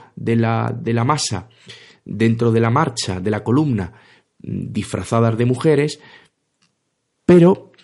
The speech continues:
el objetivo es que Maillard las presente en la asamblea y no aceptan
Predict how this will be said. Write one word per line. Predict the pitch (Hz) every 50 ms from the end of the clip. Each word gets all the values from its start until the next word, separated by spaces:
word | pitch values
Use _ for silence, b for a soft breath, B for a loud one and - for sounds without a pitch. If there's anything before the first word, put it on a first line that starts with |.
| _ _ -
el | 143 127 117
objetivo | 113 117 - 113 117 151 165 165 165 165
es | 175 180 180 - - b b b b b _ _ _
que | _ - 120 113 113 -
Maillard | - 117 113 110 107 110 117 143 160 175 175
las | 196 185 135 117
presente | - - 113 101 - - 160 170 170 170 165 - 180
en | 170 147 127 113
la | 107
asamblea | 98 - - 101 98 98 95 135 151 139 113 98 -
y | 120 123
no | 123 160 180
aceptan | 165 - - 175 170 - - - - 170 180 196 196 b